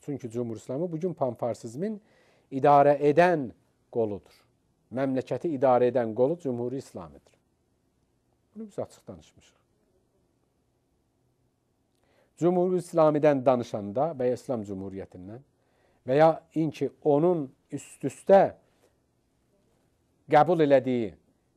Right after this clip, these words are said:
sistem, yəni panfarsizmdən,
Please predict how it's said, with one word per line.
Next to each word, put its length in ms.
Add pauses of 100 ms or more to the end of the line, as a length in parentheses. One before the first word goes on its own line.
(100)
sistem, 580
yəni 180 (600)
panfarsizmdən, 1040